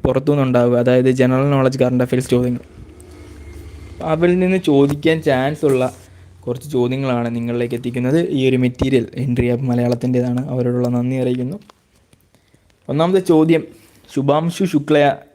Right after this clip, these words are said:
പറ്റിയാണെങ്കിൽ, അല്ലെങ്കിൽ നമുക്ക് ഒന്നാമത്തെ ടോപ്പിക്കായിട്ട് ഡിസ്കസ് ചെയ്യാവുന്നത് ശുഭാംശു ശുക്ലയെ പറ്റിയാണ്. അപ്പം ലൈവ് കാണുന്നവരൊക്കെ ലൈവ് ഒന്ന് സബ്സ്ക്രൈബ്, ഏഹ്, ലൈവിൽ തന്നെ ഒന്ന് സബ്സ്ക്രൈബ് ചെയ്തേക്കുക.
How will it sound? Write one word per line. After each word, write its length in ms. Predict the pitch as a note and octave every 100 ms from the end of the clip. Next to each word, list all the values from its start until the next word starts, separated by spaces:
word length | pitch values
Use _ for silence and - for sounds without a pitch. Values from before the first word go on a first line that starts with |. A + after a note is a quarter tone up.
| -
പറ്റിയാണെങ്കിൽ, 720 | - C3+ C3+ B2+ B2 B2 B2 A2+ - _ _ _ _ _ _ _ _
അല്ലെങ്കിൽ 240 | - C3 C#3+
നമുക്ക് 180 | D3+ D#3
ഒന്നാമത്തെ 320 | D3 D3+ D#3+ F3
ടോപ്പിക്കായിട്ട് 600 | D3 D3 D#3 D#3+ D3+ D#3 D3 - C#3+
ഡിസ്കസ് 320 | B2+ D3+ D3
ചെയ്യാവുന്നത് 420 | C#3 C3+ C3 C3 C3+
ശുഭാംശു 440 | C3 B2+ B2 C3 D3+
ശുക്ലയെ 300 | C#3+ C3 B2+ B2+
പറ്റിയാണ്. 380 | B2+ B2 A#2+ F#3 - _ _ - _ _
അപ്പം 200 | - F#3 F#3+ G2+ D3+
ലൈവ് 240 | D#3 D#3+ F3+ E3+
കാണുന്നവരൊക്കെ 540 | D#3 D#3 D3+ C#3+ B2+ - B2
ലൈവ് 220 | B2+ C3 C3+
ഒന്ന് 140 | C3 B2+
സബ്സ്ക്രൈബ്, 520 | B2+ B2 - D#3 D#3+ B2+ C3+
ഏഹ്, 420 | C3 C3 C3 B2+ A2+
ലൈവിൽ 220 | C3 C3+ C#3+
തന്നെ 160 | C#3+ C#3
ഒന്ന് 100 | C3+
സബ്സ്ക്രൈബ് 360 | C3 - D3+ D3+
ചെയ്തേക്കുക. 400 | C#3 B2+ B2 C3